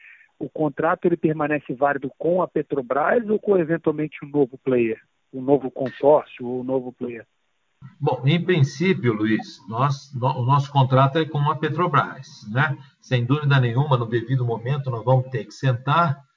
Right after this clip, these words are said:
Speaker 2: e vamos ver com esse novo play a manutenção desse contrato e, sem dúvida nenhuma, as garantias associadas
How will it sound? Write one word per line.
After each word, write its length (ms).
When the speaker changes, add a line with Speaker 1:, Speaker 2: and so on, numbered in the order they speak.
Speaker 2:
e 80
vamos 420
ver 300
com 100
esse 240
novo 600
play 360
a 60
manutenção 680
desse 280
contrato 580
e, 60
sem 260
dúvida 300
nenhuma, 340
as 80
garantias 800
associadas 960